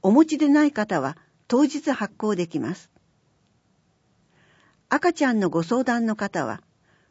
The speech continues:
母子健康手帳、バスタオルをお持ちください。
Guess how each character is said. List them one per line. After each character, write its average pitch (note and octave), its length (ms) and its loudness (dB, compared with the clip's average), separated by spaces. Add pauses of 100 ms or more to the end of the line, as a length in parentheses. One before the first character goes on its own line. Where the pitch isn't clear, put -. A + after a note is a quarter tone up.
(140)
母 B3+ 200 2
子 - 120 -10
健 A3+ 180 0
康 G#3+ 260 -4
手 F#3+ 160 -6
帳、 D3 340 -8 (380)
バ F3+ 160 -2
ス - 80 -18
タ E4 200 0
オ C4+ 60 0
ル G3+ 140 0
を C3 100 0
お C#3 60 -2
持 F#3 140 -2
ち - 60 -14
く F3 120 -8
だ D#3+ 100 -6
さ A#2+ 220 -12
い。 - 160 -20